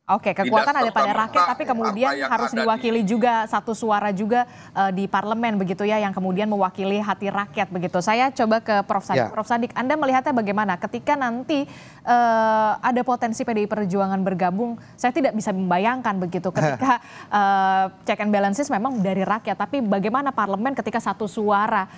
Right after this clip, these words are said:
Speaker 1: eh, P D I Perjuangan seandainya begitu ya, eh, bergabung bersama pemerintahan begitu. Saya sih, eh, tidak bisa membayangkan akan
Speaker 3: Betul.
Speaker 1: seperti apa lima tahun ke depan demokrasi kita.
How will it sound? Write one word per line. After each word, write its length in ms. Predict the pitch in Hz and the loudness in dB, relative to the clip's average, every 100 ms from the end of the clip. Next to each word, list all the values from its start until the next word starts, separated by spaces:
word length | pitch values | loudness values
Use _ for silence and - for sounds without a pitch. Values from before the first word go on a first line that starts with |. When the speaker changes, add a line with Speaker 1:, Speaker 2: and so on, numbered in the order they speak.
| - - - | -20 -20 -2
Speaker 1:
eh, 160 | 190 180 | 0 2
P 80 | 202 | 2
D 0 | |
I 80 | 196 | 0
Perjuangan 880 | 196 196 180 196 196 208 196 - - - - | 0 0 2 0 0 -4 -6 -14 -20 -20 -12
seandainya 800 | 262 214 208 196 185 208 185 160 | -6 -2 2 2 2 2 0 0
begitu 240 | 165 165 | -2 0
ya, 160 | 175 202 | -2 -4
eh, 400 | - - 190 185 | -10 -6 -2 0
bergabung 480 | 196 214 214 226 | 0 2 2 2
bersama 320 | 196 196 180 175 | 0 0 -2 -2
pemerintahan 720 | 185 190 185 185 185 202 165 | -2 -2 -2 -2 -4 -4 -4
begitu. 320 | 160 170 170 | -4 -6 -4
Saya 320 | 196 196 277 | 0 2 2
sih, 240 | 294 294 226 | 0 -2 -2
eh, 380 | 101 175 170 151 | -2 0 0 0
tidak 160 | 214 151 | 0 0
bisa 240 | 180 196 | 0 0
membayangkan 480 | 190 185 196 269 - | 2 4 2 2 -2
akan 240 | 208 180 190 | -4 -4 -6
Speaker 3:
Betul. 80 | |
Speaker 1:
seperti 240 | - - 220 | -4 -4 0
apa 240 | 254 226 | 0 0
lima 240 | 202 185 180 | 0 0 0
tahun 240 | 185 180 | 0 0
ke 80 | 185 | -2
depan 160 | 180 | 0
demokrasi 480 | 180 180 170 175 180 | -2 -2 -2 -2 -2
kita. 320 | 190 170 156 | -6 -4 -6